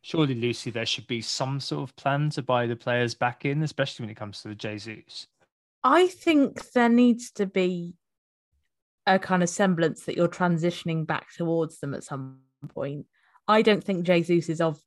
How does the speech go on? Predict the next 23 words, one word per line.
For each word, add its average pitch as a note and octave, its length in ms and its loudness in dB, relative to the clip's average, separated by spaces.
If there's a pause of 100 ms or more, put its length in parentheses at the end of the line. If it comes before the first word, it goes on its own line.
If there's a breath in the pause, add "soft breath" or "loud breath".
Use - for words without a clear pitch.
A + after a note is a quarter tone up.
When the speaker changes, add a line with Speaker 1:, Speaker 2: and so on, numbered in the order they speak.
(520)
Speaker 2:
you - 80 -2
know, E3+ 80 4
he's F3 100 4
not - 160 2
performing E3+ 400 2
at D#3 120 -2
a D#3+ 40 0
level D#3 240 0
where D#3+ 180 2
I D#3 80 2
would D#3 160 -2
need E3 280 -2
to D3+ 60 -10
have, D3+ 320 -4
like, D3 220 -4
a, D3 220 -2
a D3 80 -6
solid D#3+ 480 -4
plan F3+ 340 0
for F#3+ 120 -4
getting F3+ 260 -2
him F3 180 0
back. F#3 220 -2